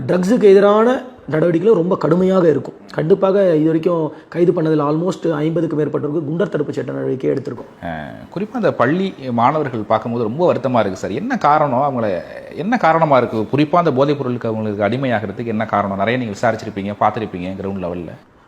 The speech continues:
Speaker 1: Maybe அது ஒரு ஈர்ப்பா இருக்கலாம்னு நினைக்கிறேன். அது அந்த வயதுல வரக்கூடிய ஒரு ஈர்ப்பா இருக்கலாம். எல்லாருக்குமே சொல்லுவாங்க, அந்த பதின் பருவத்துல பார்த்தீங்க அப்படின்னா, செய்யக்கூடாது அப்படின்னு இல்ல, செ-, செய்யறத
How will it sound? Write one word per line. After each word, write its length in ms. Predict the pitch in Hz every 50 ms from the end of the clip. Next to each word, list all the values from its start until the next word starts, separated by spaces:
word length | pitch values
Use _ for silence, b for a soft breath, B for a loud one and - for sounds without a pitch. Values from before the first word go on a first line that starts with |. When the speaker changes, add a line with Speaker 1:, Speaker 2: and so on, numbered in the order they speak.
| b -
Speaker 1:
Maybe 160 | 220 262 269
அது 100 | 262 247
ஒரு 120 | 220 185 175
ஈர்ப்பா 400 | 214 277 311 294 - 220 190 160
இருக்கலாம்னு 200 | 135 160 160 151
நினைக்கிறேன். 340 | 139 135 127 127 120 - - - - -
அது 240 | - 135 147 147
அந்த 160 | 143 143 143 143
வயதுல 300 | 143 156 175 180 185 180
வரக்கூடிய 340 | 175 156 156 170 160 156 147
ஒரு 100 | 139 139
ஈர்ப்பா 300 | 151 196 - - - -
இருக்கலாம். 380 | - 123 - 123 127 143 185 - B B B B B B -
எல்லாருக்குமே 360 | 160 196 208 202 208 233 220
சொல்லுவாங்க, 380 | - 196 185 185 170 160 160
அந்த 180 | 160 156 151 151
பதின் 320 | - 156 160 190 214 202
பருவத்துல 440 | - 180 165 170 170 - - 147 147 147
பார்த்தீங்க 280 | 147 147 - 151 151 143
அப்படின்னா, 460 | 135 151 151 151 139 127 135 170 196 B B B B B
செய்யக்கூடாது 960 | B - 185 202 220 233 - 226 226 220 214 208 196 165 170 160 139 - - - - -
அப்படின்னு 300 | - 151 160 185 190 180
இல்ல, 360 | 175 175 202 214 220 220 B B B B B - - -
செ-, 560 | 180 170 170 165 160 151 147 147 147 143 143 -
செய்யறத 460 | - 185 202 214 208 196 156 196 202